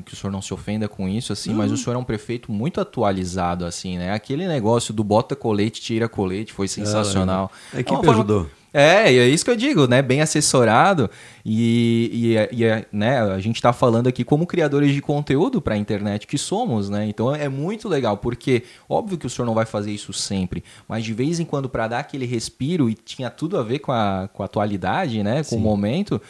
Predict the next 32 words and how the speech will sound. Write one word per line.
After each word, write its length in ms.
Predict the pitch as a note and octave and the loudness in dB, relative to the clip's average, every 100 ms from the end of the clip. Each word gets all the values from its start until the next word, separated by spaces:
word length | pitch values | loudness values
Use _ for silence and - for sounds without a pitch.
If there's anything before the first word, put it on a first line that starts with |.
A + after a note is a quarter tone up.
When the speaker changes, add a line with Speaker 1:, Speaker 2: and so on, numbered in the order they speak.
| - - - - | -20 -20 -20 -6
Speaker 1:
é, 1120 | A#2+ B2 B2+ B2+ B2+ B2 B2+ B2 B2+ B2 A#2+ | 2 4 6 6 6 6 4 4 4 2 0
aproxima, 800 | C3 - D#3 D3 - G#3 A#3 G#2+ - _ - | -2 -4 -4 -4 -4 -4 -4 -4 -6 _ -10
né? 200 | G#2 A#2 | -6 -4
Não 120 | A#2 | -2
é 80 | D3+ | -4
só 160 | - | -4
aquele, 760 | C3 - B2 A#2 A2 G#2+ G2+ - - | -4 -4 -4 -4 -4 -4 -6 -10 -14
o 100 | G2+ | -8
prefeito 720 | - F#2+ - A2+ A2+ - G#2+ - | -6 -6 -4 -4 -4 -6 -8 -6
carrancudo 840 | G2 F#2 G2+ F#2+ - A#2+ C3+ A2 | -8 -6 -6 -8 -6 -2 0 -2
que 80 | - | -6
precisa 340 | G2 - G#2 | -10 -8 -6
falar 260 | G#2 G#2+ G2 | -4 -4 -4
sério 340 | - A2 A2 G2+ | -4 -4 -4 -4
o 40 | |
tempo 300 | A#2 A2 A#2 | -6 -10 -8
todo. 260 | - C3 D3 | -6 -4 -4
Não, 160 | D4+ | -6
é 60 | G3 | -4
o 60 | |
pre-, 160 | - D#3+ - - | -2 -4 -6 -12
o 40 | |
prefeito 380 | - B2+ C#3 - | -8 -6 -6 -12
também 220 | C3 C#3+ | -14 -14
que 140 | C#3+ A#2 | -14 -10
brinca, 420 | B2 G#3 A#3 G#2+ | -8 -6 -6 -6
mesmo 320 | G#2+ A#2+ D#3 | -2 -2 -2
numa 220 | D#3+ E3 | -6 -8
situação, 520 | - - C3+ - C#3 | -8 -8 -8 -8 -8
né, 140 | B2+ C#3 | -6 -6
mais 240 | C3 A#2+ | -4 -6
difícil. 400 | A2+ - C#3+ - | -8 -10 -10 -10